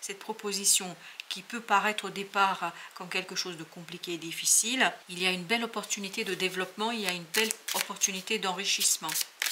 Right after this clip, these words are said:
Émotionnel, matériel, je crois que c'est beaucoup plus,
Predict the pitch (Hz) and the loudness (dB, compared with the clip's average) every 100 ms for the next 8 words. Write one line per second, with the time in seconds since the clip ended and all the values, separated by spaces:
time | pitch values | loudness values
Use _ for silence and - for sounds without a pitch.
0 | - - 202 220 226 226 214 208 190 226 | -2 -2 2 2 6 6 6 6 6 6
1 | 214 170 - 190 185 190 220 220 190 175 | 4 0 2 0 0 -2 -2 -2 -2 -2
2 | 214 220 - 170 185 - 214 - 214 196 | -2 0 0 0 -6 -14 -14 -6 -4 -2